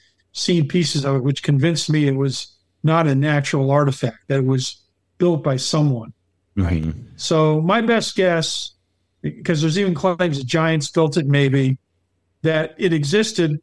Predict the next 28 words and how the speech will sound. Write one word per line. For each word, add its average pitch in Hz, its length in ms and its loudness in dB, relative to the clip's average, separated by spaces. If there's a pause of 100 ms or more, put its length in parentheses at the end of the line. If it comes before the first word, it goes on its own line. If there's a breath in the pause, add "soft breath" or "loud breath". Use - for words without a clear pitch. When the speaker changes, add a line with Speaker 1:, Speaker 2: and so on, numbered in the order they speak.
(380)
Speaker 1:
at 180 140 0
least 220 560 0
ten 185 240 0
thousand, 156 500 2
maybe 143 320 2 (200)
twelve, 165 360 2
fifteen 147 420 0
thousand 143 420 2
years 147 260 2
ago, 135 440 2 (420)
that 147 80 0
it 147 60 2
was 143 160 0
part 190 280 0
of 165 100 0
a 160 60 0
civilization 147 1000 2
that 127 140 -4
existed 135 500 -2
back 135 260 0
then, 139 300 0 (360)
the 151 100 2
wall 175 360 4
of 143 100 2
a 143 60 -2
city, 160 460 0
most 147 360 0
likely, 147 720 0